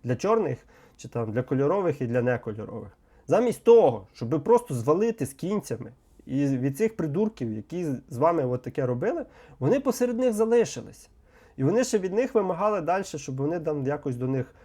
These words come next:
ставилися самі по собі. Т-, треба було просто забрати все своє і звалити від них. І ніколи більше з ними не спілкуватися, і з тими дегенератами, які вас позбавили свободи. А ви там залишились. Такі самі ті всі в Ро-, в тій Сосії,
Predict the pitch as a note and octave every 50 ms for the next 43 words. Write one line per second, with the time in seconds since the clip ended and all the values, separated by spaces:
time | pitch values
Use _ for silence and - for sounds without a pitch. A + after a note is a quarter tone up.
0 | - - - - D3 E3 E3 D#3+ C#3+ C3+ C3 - B2 A2+ - C3 B2 C3 B2 -
1 | - A#2 - - A2+ G#2+ A2+ - - - _ _ _ _ _ _ - - - -
2 | - _ _ - C3 G#2+ - _ - - D#3 G3+ G#3+ G#3+ F#3+ C#3+ D#3+ A3 A3+ G3+
3 | D3+ C3+ F3+ G3 - - - C3 A#2 C#3 C3 C#3 F3+ A3+ C#4 D4 D4+ - - B3
4 | - - E3+ D3+ D3 C3 B2 B2+ C3+ C3 C3+ F3 G#3 A#3+ C#4+ D4+ - F#3 D3+ C3+
5 | C3+ B2+ C#3 F#3 G3+ D3 G#2+ - _ _ _ _ _ _ _ _ _ - D3 D#3+
6 | E3 D3+ D#3 - A#3 C#4 D4+ C#4 A#3 G3+ D3+ G#3+ G#3+ - A3 F3+ D3+ D3+ G3+ A#3+
7 | B3+ A3 F#3+ F#3 - - - E3+ D3+ - E3 D#3+ F#3 G3 F3 F3 - - - -
8 | A2+ A2+ - - F#3+ A3 G#3+ D#3+ C#3 D3 C#3+ D3+ C#3+ D3 D3 E3+ G#3 G3+ F#3 D3
9 | B2+ A#2+ A#2+ A2 A2 B2 - - F#3 F#3+ E3 C3+ - - - - _ - D3 E3
10 | D#3+ - D#3 B2+ A#2 A#2 C#3+ D#3+ E3 D3 C3 B2 A#2+ A#2 A2+ A2 G#2+ G#2+ G2+ -
11 | - B2+ B2+ B2+ C#3+ C#3 A2+ - - - _ _ _ _ _ _ _ _ _ _
12 | _ _ - A2+ A2+ D3+ A3+ A3+ B3+ F#3+ D3 D#3+ E3+ F3 E3+ C#3 C3 - A#2 -
13 | A2+ G#2+ - _ _ _ _ _ _ _ _ - B2+ - F#3+ A3 G#3+ - G#3 A#3
14 | B3+ C4 A3 D#3+ C3+ - F#3+ E3+ - - F3 D#3 C3+ C#3 D3 D3+ C#3+ A#2 - A#2+
15 | - - _ - E3+ D3 B2+ - - D3+ C#3 C#3 - C#3+ E3+ A#3 C4+ E4+ E4